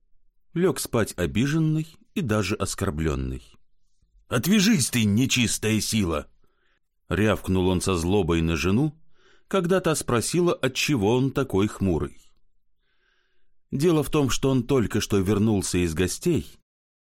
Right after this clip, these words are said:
где сказано было много неприятных и обидных для него вещей. Сначала заговорили о пользе образования вообще, потом же незаметно перешли к образовательному цензу служащей братьи.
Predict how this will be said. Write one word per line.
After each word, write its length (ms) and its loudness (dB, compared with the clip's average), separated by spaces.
где 260 0
сказано 540 2
было 260 2
много 360 2
неприятных 920 0
и 40 2
обидных 600 0
для 220 0
него 300 2
вещей. 640 -2
Сначала 600 0
заговорили 640 2
о 180 -2
пользе 460 0
образования 840 0
вообще, 580 -2
потом 360 2
же 140 2
незаметно 600 0
перешли 500 0
к 60 -4
образовательному 840 2
цензу 460 0
служащей 720 0
братьи. 640 -2